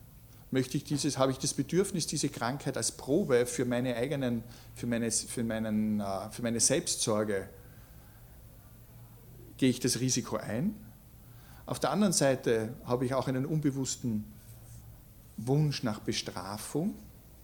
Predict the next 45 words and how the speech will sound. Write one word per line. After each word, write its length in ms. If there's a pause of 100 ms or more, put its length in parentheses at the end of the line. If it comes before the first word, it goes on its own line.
(140)
im 140
Sinne 340
von 400 (1160)
für 160
das 160
eigene 320
Verhalten, 460
aber 180
auch 240
das 320
ist 140
eine 200
Form 240
der 120
Selbstbestätigung. 1000 (1000)
Das 120
heißt, 140
wir 140
wollen 240
uns 180
spüren 480
in 80
so 120
einer 160
extremen 480
Situation, 720
darum 200
sieht 240
man 100
auch 400
bei 160
diesen 440
Demonstrationen 680
sehr 200
oft 160
so 160
euphorische 680
Momente, 440
dass 160
die 100
Leute 180
ganz 180
außer 300
sich 320
sind, 240